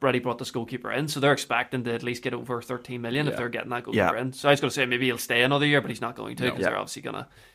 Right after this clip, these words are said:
Speaker 2: Spurs,
Speaker 1: Spurs,
Speaker 2: Chelsea.
Speaker 1: yeah.
Speaker 2: That's who I think is gonna be looking for a goalkeeper this year.
Speaker 3: Spurs would be a good one.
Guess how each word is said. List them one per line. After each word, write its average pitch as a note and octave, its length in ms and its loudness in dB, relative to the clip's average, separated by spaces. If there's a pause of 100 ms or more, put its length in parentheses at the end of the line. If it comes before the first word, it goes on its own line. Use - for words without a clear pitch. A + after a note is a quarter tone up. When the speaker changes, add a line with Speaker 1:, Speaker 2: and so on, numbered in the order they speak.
(160)
Speaker 2:
Spurs, F3 640 8 (640)
Speaker 1:
Spurs, G#3 400 6
Speaker 2:
Chelsea. B2 160 4
Speaker 1:
yeah. A#2+ 200 -4 (840)
Speaker 2:
That's C3 160 6
who C3+ 100 2
I B2 80 4
think A#2+ 200 0
is - 80 -14
gonna A#2+ 160 -2
be A#2+ 80 -2
looking A#2 180 -4
for E2 140 -4
a D#2+ 40 -6
goalkeeper D#2 400 -6
this - 160 -4
year. - 220 -6
Speaker 3:
Spurs A#2 460 12
would G#2 120 4
be F#2 100 6
a F2 40 2
good F2 160 2
one. E2 160 0